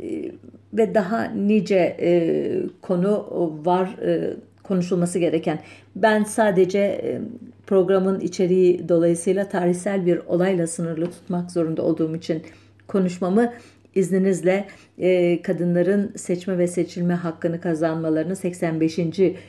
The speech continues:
yıl dönümünün yaşandığı bugün, bundan seksen beş yıl önce neler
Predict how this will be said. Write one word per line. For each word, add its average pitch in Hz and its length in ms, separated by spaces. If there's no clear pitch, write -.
yıl 170 460
dönümünün 156 540
yaşandığı 160 720
bugün, 196 360
bundan 165 220
seksen 165 500
beş 180 220
yıl 156 100
önce 165 400
neler 170 360